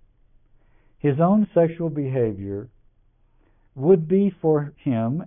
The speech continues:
and for the world around him a witness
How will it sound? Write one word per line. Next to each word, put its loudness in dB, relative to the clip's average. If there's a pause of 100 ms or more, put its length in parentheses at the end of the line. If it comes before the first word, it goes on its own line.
and -2
for -8
the -4
world 2
around -2
him -10
a -8
witness -2